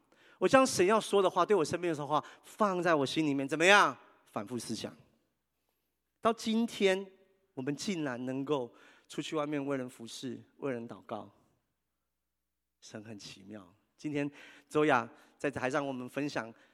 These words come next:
这个方舟营的见证。我们在方舟营在布达佩斯开始的时候，我们做了一个重要的决定，就是让他们三个不准服侍，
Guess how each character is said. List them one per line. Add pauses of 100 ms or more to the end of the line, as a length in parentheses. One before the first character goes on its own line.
这
个
方
舟
营
的
见
证。 (340)
我
们
在
方
舟
营
在
布
达
佩
斯
开
始
的
时
候， (260)
我
们
做
了
一
个
重
要
的
决
定，
就
是
让
他
们
三
个 (680)
不
准
服
侍，